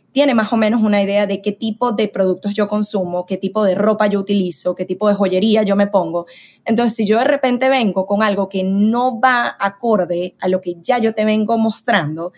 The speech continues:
una persona como consumidor lo va a ver y va a decir, "Pero es que,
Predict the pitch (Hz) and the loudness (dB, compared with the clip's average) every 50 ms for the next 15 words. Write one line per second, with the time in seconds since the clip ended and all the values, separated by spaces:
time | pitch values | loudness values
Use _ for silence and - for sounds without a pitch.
0 | - _ _ _ _ _ _ 262 254 240 269 262 294 277 - - 214 233 233 262 | -20 _ _ _ _ _ _ 2 4 4 4 4 4 2 2 0 0 0 0 0
1 | 240 220 - 214 196 - - 202 196 214 269 285 240 208 208 202 208 214 233 214 | 0 0 2 0 0 0 0 0 0 2 2 2 2 2 2 2 2 0 0 0
2 | 208 202 202 202 202 - 220 - - 190 190 - 226 220 - | 0 0 0 0 0 -2 -2 -2 -2 -6 -6 -6 -8 -8 -8